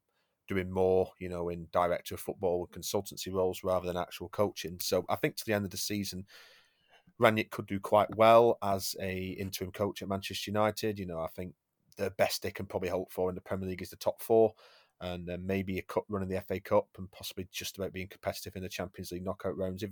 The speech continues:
if Rangnick can do that, then it's a, a salvage operation well done if they finish top four and maybe win the F A Cup, possibly do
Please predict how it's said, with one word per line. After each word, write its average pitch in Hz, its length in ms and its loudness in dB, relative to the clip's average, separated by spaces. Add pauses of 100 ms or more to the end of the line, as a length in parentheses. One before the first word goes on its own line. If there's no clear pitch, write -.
(120)
if 104 140 -8
Rangnick 104 340 4
can 104 160 -8
do 101 160 0
that, 113 260 6
then 98 120 -2
it's - 220 -4
a, 92 220 -2 (420)
a - 60 -10
salvage 98 400 4
operation 98 540 2
well 95 160 2
done 107 220 0
if 101 80 -6
they 92 100 -4
finish - 260 -10
top - 220 -2
four 95 240 0
and 92 80 -4
maybe 92 180 -4
win 92 160 -6
the 92 80 -4
F - 160 -6
A 90 80 -6
Cup, - 320 0 (300)
possibly - 280 -12
do 85 220 -14